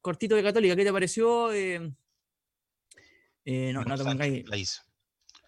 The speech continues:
Speaker 1: no te, no te pongáis ahora, viste que empezáis a molestar que te da frío y eso. Yo te conozco, Colorado, ¿no?
Speaker 2: ¿Cómo?
Speaker 1: Oye, no, que empezáis a molestar que te da frío cuando hablé de Católica. Siempre decís lo
Speaker 2: Es
Speaker 1: mismo,
Speaker 2: que,
Speaker 1: gordo.
Speaker 2: puta, es que,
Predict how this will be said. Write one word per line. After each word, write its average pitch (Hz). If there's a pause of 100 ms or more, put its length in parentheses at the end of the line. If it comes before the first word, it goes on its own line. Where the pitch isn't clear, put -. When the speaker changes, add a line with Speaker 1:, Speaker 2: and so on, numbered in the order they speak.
(220)
Speaker 1:
no 156
te, 156
no 151
te 156
pongáis 151
ahora, 147
viste 143
que 143
empezáis 143
a 139
molestar 135
que 139
te 143
da 131
frío 131
y 131
eso. 131
Yo 143
te 170
conozco, 190
Colorado, 170
¿no? 135 (360)
Speaker 2:
¿Cómo? 208
Speaker 1:
Oye, 135 (420)
no, 180
que 156
empezáis 151
a -
molestar 160
que 165
te 156
da 156
frío 170
cuando 160
hablé 160
de 156
Católica. 147
Siempre 190
decís 202
lo 208
Speaker 2:
Es 160
Speaker 1:
mismo, 127
Speaker 2:
que, 123
Speaker 1:
gordo. 127 (180)
Speaker 2:
puta, - (320)
es 123
que, 117